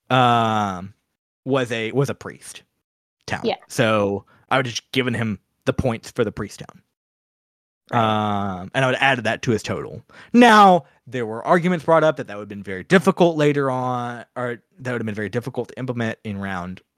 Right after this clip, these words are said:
Speaker 1: three or four, yada, yada, yada, right? All very
Speaker 2: Mm-hmm.
Speaker 1: valid arguments. For that particular instance, that's what I would have done. From this point forward, though, no more exceptions.
Speaker 2: Right.
Speaker 1: We're getting, we, we got all the rules.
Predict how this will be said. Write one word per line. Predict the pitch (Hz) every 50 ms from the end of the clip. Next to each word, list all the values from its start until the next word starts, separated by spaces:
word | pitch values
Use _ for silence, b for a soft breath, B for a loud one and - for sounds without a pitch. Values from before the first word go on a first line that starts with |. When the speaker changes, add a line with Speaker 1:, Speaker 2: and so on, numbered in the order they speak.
| _ _
Speaker 1:
three | 104 107 110 110 95
or | 85 85
four, | - - 220 240 214 202 190 180 175 151
yada, | 117 101 98 95 98
yada, | - 92 87 90 90
yada, | 104 139 175 175 165 160 156 147 147 143 -
right? | 120 117 113 107 104 - _ _ _ _ _ _ _ -
All | 147 143 139 131
very | 113 127 127 117 113
Speaker 2:
Mm-hmm. | 101
Speaker 1:
valid | 104 92 90 90 85
arguments. | 73 78 - - - - - _ - - - _ _ _ _ _ _ _ _ _ _ _ _ _ _
For | - 117
that | 95 101 143 156 160 -
particular | - - 147 139 - 147 131 131
instance, | 156 180 202 - - 233 233 226 170 - - - - _ _ _ _ _ _ -
that's | 113 110 113 110 - -
what | 113 107
I |
would | 104 104 101
have | 95 104
done. | 135 156 175 196 202 196 - _ _ _ _ _ _ _ _ _ -
From | 117 104 98
this | - - 135 135 -
point | - 147 135 110 -
forward, | - 170 196 208 196
though, | - 226 226 233 240 - - _ _ _ _ _ _ _
no | 104 101 120 165
more | 175 175 165
exceptions. | 151 - - 98 - - - - _ - - _ _ _ _ _ _ _ _ _ _ _ _ _ _ _ _ _ _ _ _
Speaker 2:
Right. | - 196 - 120
Speaker 1:
We're | 131
getting, | 113 151 143 - _ 139 131
we, | 131 147 - 101 135
we | 131 135 87 131 165
got | 170 185 170 - -
all | - 180 220 247 269 262
the | 254 247
rules. | 240 240 247 254 254 254 254 254 247 202 - - -